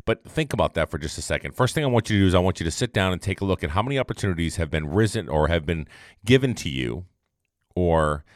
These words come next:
afforded you the opportunity to take advantage of that you haven't taken advantage of. Things that you regret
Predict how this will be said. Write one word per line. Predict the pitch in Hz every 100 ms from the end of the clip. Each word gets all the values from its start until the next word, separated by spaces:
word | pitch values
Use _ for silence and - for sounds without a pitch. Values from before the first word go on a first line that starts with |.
| _ _ _ _ _ _ -
afforded | - - 147 131 92
you | 78 76 76 85
the | 95
opportunity | 92 87 - 117 90
to | 80
take | - 104 101
advantage | 80 107 107 85
of | 80 71
that | 92
you | 82
haven't | - 90 98 95
taken | - 98 92
advantage | 95 98 95 - -
of. | 65 58
Things | - 127 143
that | -
you | 151 147
regret | 143 123 151 190